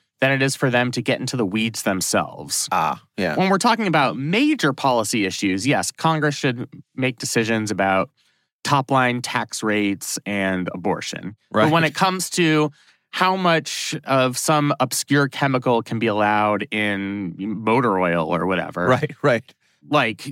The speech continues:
Speaker 1: your average member of Congress is not gonna be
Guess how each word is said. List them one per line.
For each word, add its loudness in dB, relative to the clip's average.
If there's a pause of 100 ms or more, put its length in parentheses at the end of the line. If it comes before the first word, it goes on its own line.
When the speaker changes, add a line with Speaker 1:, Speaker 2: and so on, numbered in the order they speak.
(140)
Speaker 1:
your 2
average 0
member 0
of -4
Congress 0
is -4
not -2
gonna -6
be -4